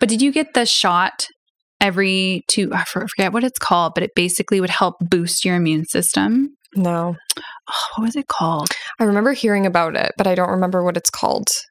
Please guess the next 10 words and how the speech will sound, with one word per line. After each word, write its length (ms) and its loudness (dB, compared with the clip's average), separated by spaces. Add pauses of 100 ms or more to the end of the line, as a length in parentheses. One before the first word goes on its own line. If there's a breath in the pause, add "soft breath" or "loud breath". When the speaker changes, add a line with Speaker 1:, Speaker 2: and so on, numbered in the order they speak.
(140)
Speaker 2:
either. 540 -2
Speaker 1:
Yeah. 480 0
So 300 2
I 240 0
got 280 2
it 280 2 (440)
after 380 2
each 300 0
round. 680 2 (640)
Um, 720 2